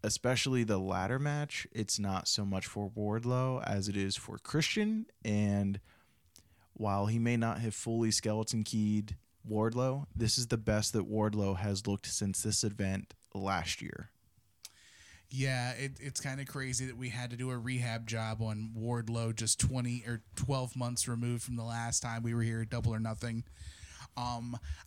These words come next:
Speaker 2: I wouldn't necessarily put the ladder match as must watch.
Speaker 1: Mm.
Speaker 2: I would put it in that ether section of existing. It's not must skip, but it's not must watch.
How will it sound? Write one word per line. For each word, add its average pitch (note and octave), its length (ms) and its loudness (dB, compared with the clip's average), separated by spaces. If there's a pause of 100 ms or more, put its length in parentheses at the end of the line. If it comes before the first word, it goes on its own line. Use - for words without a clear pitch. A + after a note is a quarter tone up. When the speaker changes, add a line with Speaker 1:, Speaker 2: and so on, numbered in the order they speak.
Speaker 2:
I G#3 360 -6
wouldn't A3+ 220 -6
necessarily G#3+ 500 2
put - 320 -2
the G3+ 60 -2
ladder G3+ 280 0
match G#3 320 -2
as F#3 140 -2
must F#3+ 260 -6
watch. F#3+ 460 -6
Speaker 1:
Mm. G2 260 2 (200)
Speaker 2:
I B2+ 140 -4
would B2+ 220 -4
put C#3 160 2
it C3 100 0
in B2+ 200 -2
that A#2 320 -4 (680)
ether C#3 480 -2
section B2+ 680 0
of A2+ 500 -6 (1400)
existing. D3+ 720 0 (500)
It's C#3 180 0
not B2+ 240 -6
must C3 260 2
skip, B2+ 300 -2
but B2 100 0
it's A#2+ 140 -2
not A#2+ 180 -4
must B2+ 260 -2
watch. A#2+ 460 -4